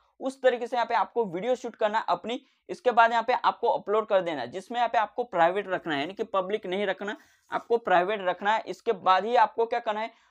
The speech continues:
जो भी यहाँ पे आप रिपोर्ट करते हो उसमें यहाँ पे आपको लिंक प्रोवाइड करा देना। इसके बाद यहाँ पे आप YouTube में रिपोर्ट करते हो तो YouTube यहाँ पे आपकी वीडियो,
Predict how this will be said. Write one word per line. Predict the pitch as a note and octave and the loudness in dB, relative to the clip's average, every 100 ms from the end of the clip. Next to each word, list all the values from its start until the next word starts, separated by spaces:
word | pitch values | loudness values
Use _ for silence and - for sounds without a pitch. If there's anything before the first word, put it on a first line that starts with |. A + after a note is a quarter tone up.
| _ | _
जो | D3 G3 | -4 -2
भी | G#3+ C4 | 2 2
यहाँ | B3 | 4
पे | B3 | 6
आप | A3 A#3 | 4 4
रिपोर्ट | A3 A3 A3+ | -2 0 0
करते | A#3 A#3 A#3+ | 0 -4 -6
हो | - | -8
उसमें | G#3+ G#3 B3+ | -8 -10 -4
यहाँ | A#3+ | 0
पे | A3 | 2
आपको | A3 A3 A3+ | 2 2 -2
लिंक | G#3 G#3 G#3+ | -2 -8 -12
प्रोवाइड | - E3+ F3+ F3+ | -4 0 0 0
करा | C#3+ C3+ | -2 -2
देना। | B2+ F#2+ - _ _ - | -2 -8 -12 _ _ -16
इसके | - B3+ | 0 4
बाद | A#3 B3 | 6 6
यहाँ | A#3+ | 4
पे | A#3 | 0
आप | A3+ A3+ G#3 | 0 0 -2
YouTube | G3 B3 A#3 | -8 -8 -4
में | A#3 | -4
रिपोर्ट | A3+ A#3 A3+ | -2 -6 -2
करते | A3+ - | -4 -2
हो | A#3+ | -6
तो | B3 | -4
YouTube | A3 A3+ C#4+ C4+ | -8 -6 -4 -2
यहाँ | B3+ | 0
पे | B3 | 2
आपकी | B3 A#3 B3+ | 0 -2 -8
वीडियो, | A#3 A3 B3 | -6 -2 -2